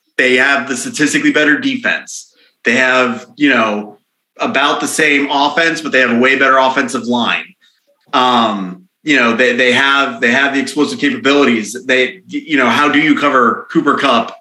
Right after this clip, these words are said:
and O B J? But there's just something about the Bengals. They just managed to do it. They just ha-, like, have that feel-good story behind them for whatever reason. Um, and they have that David versus Goliath thing going for them, even though L A Rams aren't a traditional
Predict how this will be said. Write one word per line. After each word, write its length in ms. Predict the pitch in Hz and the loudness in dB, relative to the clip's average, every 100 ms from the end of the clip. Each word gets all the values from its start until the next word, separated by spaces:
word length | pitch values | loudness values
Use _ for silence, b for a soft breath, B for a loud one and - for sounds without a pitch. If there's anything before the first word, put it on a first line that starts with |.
| - | -4
and 500 | 131 127 120 110 104 - _ _ _ - | 0 2 2 0 -6 -12 _ _ _ 0
O 120 | 156 123 | 2 4
B 160 | 123 | 2
J? 420 | 110 95 78 - _ _ _ _ _ _ _ 123 _ _ - | 2 -2 -2 -8 _ _ _ _ _ _ _ -20 _ _ -4
But 180 | 151 147 | -2 2
there's 180 | 151 170 | 2 2
just 200 | 156 - | 0 0
something 340 | 170 175 165 | 0 2 0
about 260 | 160 160 123 | 2 -2 -2
the 120 | - | -2
Bengals. 340 | 143 110 95 | -2 -4 -8
They 160 | 117 120 | -6 0
just 300 | 139 135 123 | 0 0 -2
managed 440 | 127 143 165 165 | 0 0 -2 -4
to 60 | 147 | -2
do 240 | 151 156 | 0 2
it. 320 | 156 156 160 _ _ _ 131 | 2 0 -4 _ _ _ -2
They 160 | 139 | 0
just 340 | 151 156 - - _ _ | 2 0 -2 -14 _ _
ha-, 540 | - 147 156 131 - 131 | -4 -2 -2 -4 -6 -2
like, 320 | 143 123 - | 0 0 -2
have 420 | - 143 147 147 | -2 0 0 2
that 240 | 147 143 - | 0 0 0
feel-good 420 | 139 139 147 127 | -2 0 -2 -2
story 720 | - 139 143 147 151 151 - | -4 0 2 2 0 -4 -6
behind 320 | 147 147 156 | -2 0 0
them 120 | 160 | -2
for 100 | 151 | -2
whatever 260 | 139 143 143 | 0 2 4
reason. 580 | 143 147 156 160 160 - b b - | 4 4 2 -2 -4 -10 b b -4
Um, 360 | 120 120 123 120 | 0 2 2 2
and 280 | 139 143 | 2 2
they 80 | 139 | 2
have 180 | 156 160 | 0 0
that 140 | 160 | 0
David 260 | 151 165 151 | 0 -2 -4
versus 460 | 156 156 165 170 151 | -6 -2 0 0 0
Goliath 520 | 147 208 127 117 - | 0 2 0 -4 -2
thing 220 | 147 135 | 0 2
going 220 | 127 123 | 2 2
for 100 | 135 | 2
them, 80 | 139 | 2
even 180 | 143 143 | 2 2
though 300 | 143 139 147 | 4 2 2
L 180 | 143 147 | 2 2
A 100 | 135 | 2
Rams 420 | 143 156 139 123 | 2 2 0 -2
aren't 260 | 131 135 | -2 -2
a 60 | 127 | -2
traditional 840 | - 120 131 131 135 123 120 - | -4 0 0 2 0 0 -2 -6